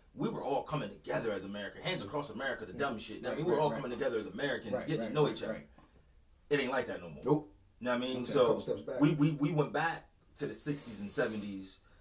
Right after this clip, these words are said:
Speaker 1: early seventies. That's where
Speaker 2: Okay.
Speaker 1: we at now. So
Speaker 2: Okay.
Speaker 1: now that it is happening, I want my kids to, to see, hey, look, this is what it is.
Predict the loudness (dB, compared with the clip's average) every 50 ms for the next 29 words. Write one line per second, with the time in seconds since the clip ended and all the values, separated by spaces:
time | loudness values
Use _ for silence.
0 | -20 _ _ 4 4 4 4 4 -2 -2 -2 -2 0 0 0 0 2 2 2 2
1 | 2 0 0 -2 -2 -2 -2 -2 -2 -2 -4 -6 -6 -2 2 2 4 2 2 0
2 | -4 -8 -12 _ _ _ _ _ _ -4 0 0 2 2 0 -2 -4 -6 -4 0
3 | 0 0 0 0 -2 -6 -6 -6 -6 -4 -4 -2 -2 -2 -2 -4 -6 -6 -6 -6
4 | -6 -8 -8 -12 -16 -16 -16 -14 -10 -8 -4 -4 -2 0 0 0 2 2 0 0
5 | 0 -2 -4 -4 -4 -4 -4 -2 -2 -2 -2 -2 -6 -12 -20 -20 -20